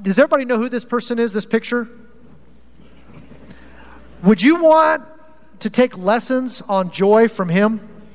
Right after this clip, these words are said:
I mean, it's funny because Eeyore, um, is, is, I mean, if you've ever watched any, seen anything with Winnie the Pooh,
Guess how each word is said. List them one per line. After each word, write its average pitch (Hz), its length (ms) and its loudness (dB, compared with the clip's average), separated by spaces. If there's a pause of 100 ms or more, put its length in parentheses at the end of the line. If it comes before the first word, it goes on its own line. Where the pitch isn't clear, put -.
(3250)
I 262 60 6
mean, 330 80 2
it's 320 160 2
funny 330 380 2
because 220 420 -2
Eeyore, 220 720 2 (480)
um, 208 240 0
is, 214 480 0
is, 214 280 -2
I 190 200 -6
mean, 185 280 -4
if 165 140 -6
you've 202 140 4
ever 190 160 2
watched 196 360 2
any, 190 160 -2
seen 196 260 -4
anything 190 340 0
with 165 100 -4
Winnie 185 160 2
the 170 140 0
Pooh, 185 340 2